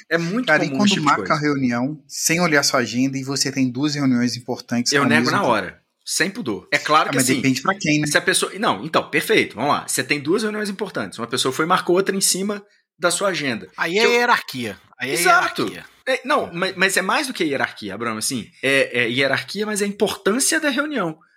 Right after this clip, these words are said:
Speaker 1: Por exemplo, pode ter uma reunião que o meu chefe marcou, que ele me colocou lá, e o Abramo, que é um, vou dar um exemplo idiota aqui, um fornecedor externo marcou outra em cima do horário. Eu vou falar, "Ô, ô,
Speaker 2: Mas
Speaker 1: chefe,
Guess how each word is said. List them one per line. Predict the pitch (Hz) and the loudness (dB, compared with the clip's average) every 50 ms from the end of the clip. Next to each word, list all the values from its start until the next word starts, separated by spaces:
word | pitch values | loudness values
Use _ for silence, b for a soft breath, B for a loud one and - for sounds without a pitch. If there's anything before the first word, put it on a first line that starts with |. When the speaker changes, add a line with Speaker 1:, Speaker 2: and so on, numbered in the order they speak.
| b _ | b _
Speaker 1:
Por | - - | -4 0
exemplo, | 185 160 127 127 | 2 2 2 2
pode | 185 220 254 - | 2 2 2 2
ter | - | 0
uma | 294 262 240 | 0 0 2
reunião | 247 233 214 196 156 143 139 | 2 0 0 0 0 -2 -2
que | - 156 | -2 0
o | |
meu | 151 156 156 | 0 2 2
chefe | - - - 117 107 - - | 4 2 2 2 0 -2 -2
marcou, | 120 117 - - - - 208 226 202 - - | -2 -2 -2 -2 -2 0 0 2 0 0 -2
que | - 190 | -2 0
ele | 175 170 | 0 0
me | 165 156 | 0 -2
colocou | - 147 123 117 113 - 120 113 | 0 0 0 0 0 0 0 2
lá, | 123 147 190 196 - - 160 | 4 4 4 4 2 0 0
e | 180 196 | 0 0
o | 196 180 165 156 143 123 110 107 123 | 2 2 2 0 0 -2 -4 -2 2
Abramo, | 143 127 123 123 135 135 143 147 143 127 117 107 95 | 2 2 2 2 2 4 4 4 4 2 0 -4 -8
que | - - - 131 | -8 -4 0 0
é | 131 131 | 2 2
um, | 131 127 117 104 92 80 | 0 0 -4 -6 -8 -8
vou | 82 107 113 | -10 -8 -6
dar | 135 | -4
um | 156 147 | -2 -2
exemplo | 110 110 127 123 120 | -2 -2 -4 -6 -8
idiota | 98 104 104 104 98 - - | -6 -4 -4 -4 -4 -4 -8
aqui, | - - - 85 90 | -14 -16 -16 -12 -12
um | 107 113 | -12 -8
fornecedor | - - 143 135 143 151 160 - - 165 131 120 120 127 | -6 -6 -4 -2 -2 -2 -2 0 -2 -4 -2 -2 -2 0
externo | 131 - - - 151 147 165 180 196 190 185 | 0 0 0 0 2 2 2 2 0 0 0
marcou | 190 185 - - 196 190 185 | 0 0 2 2 2 2 4
outra | 170 175 175 180 190 | 4 4 2 0 -4
em | 202 196 | -6 -6
cima | - - 185 185 | -6 -6 -6 -6
do | 180 196 | -4 -2
horário. | 190 180 160 139 117 104 - | -2 -2 -2 -2 -6 -10 -12
Eu | _ | _
vou | - 233 | -10 -4
falar, | - 269 226 196 185 | 0 4 4 4 4
"Ô, | 185 190 185 180 175 170 156 123 139 143 147 | 4 2 0 2 2 2 0 0 0 -2 0
ô, | 151 | 2
Speaker 2:
Mas | 151 151 147 | 2 2 2
Speaker 1:
chefe, | - 220 214 180 135 - - 110 92 | 2 2 2 2 0 -2 -6 -12 -14